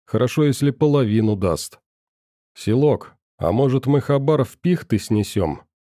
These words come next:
Вон из гундосых кристаллок наковыряем. Если все вместе посчитать, большая разница по цене получится".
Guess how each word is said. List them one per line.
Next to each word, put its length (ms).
Вон 300
из 120
гундосых 720
кристаллок 600
наковыряем. 840
Если 360
все 300
вместе 480
посчитать, 680
большая 560
разница 540
по 140
цене 320
получится". 840